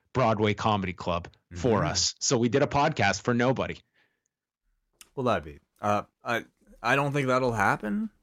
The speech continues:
Speaker 2: I, um, but, uh, I, sure. Yeah. No, uh, I, I'm, I'm pretty happy so far. Yeah. It'll be
Speaker 1: Get
Speaker 2: fun.
Speaker 1: rich or die podcasting.
Speaker 2: Yeah.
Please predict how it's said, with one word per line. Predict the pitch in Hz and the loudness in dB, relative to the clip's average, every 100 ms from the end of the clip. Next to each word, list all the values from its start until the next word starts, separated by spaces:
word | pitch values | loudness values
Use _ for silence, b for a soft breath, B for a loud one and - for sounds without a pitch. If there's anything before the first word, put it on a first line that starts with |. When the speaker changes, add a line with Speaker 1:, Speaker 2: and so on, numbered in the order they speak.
| _ | _
Speaker 2:
I, | 95 95 | -2 0
um, | 104 101 95 90 90 | -2 0 0 0 -2
but, | 90 90 - | -2 -4 0
uh, | 98 | 0
I, | 98 92 - - 151 | 2 0 -2 -6 -8
sure. | 143 139 113 82 - | -4 2 2 2 -2
Yeah. | 101 85 | -2 0
No, | 95 131 113 | -2 0 2
uh, | |
I, | 113 123 113 117 123 117 | 2 2 2 0 0 0
I'm, | 123 | 0
I'm | 107 113 | -2 -2
pretty | 127 117 104 | 0 0 2
happy | 92 101 92 | 0 -4 -8
so | 95 | -8
far. | - 92 127 123 | -4 -6 -6 -8
Yeah. | 117 104 - _ _ _ - | -8 -8 -12 _ _ _ -8
It'll | 104 | -4
be | 101 | 2
Speaker 1:
Get | 143 | 2
Speaker 2:
fun. | 151 | 2
Speaker 1:
rich | 151 - | 0 2
or | 110 95 _ - | 0 0 _ 2
die | 107 107 | 4 4
podcasting. | - 90 90 78 78 - - - _ _ _ _ _ _ | 2 0 0 -10 -8 -10 -14 -18 _ _ _ _ _ _
Speaker 2:
Yeah. | 110 90 | -4 -4